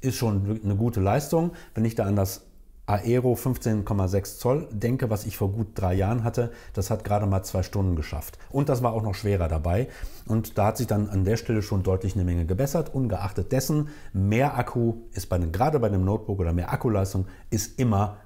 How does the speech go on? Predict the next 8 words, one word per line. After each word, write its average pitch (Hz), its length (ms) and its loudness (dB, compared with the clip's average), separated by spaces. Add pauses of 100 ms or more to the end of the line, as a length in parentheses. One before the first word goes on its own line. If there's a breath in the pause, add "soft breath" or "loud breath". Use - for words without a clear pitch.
(160)
die 104 80 0
bessere 90 540 0 (260 loud breath)
Variante. 92 600 0 (1800 loud breath)
Es 160 160 4
gibt - 280 0
eine 196 260 6
Sache, 175 340 4
die 156 540 2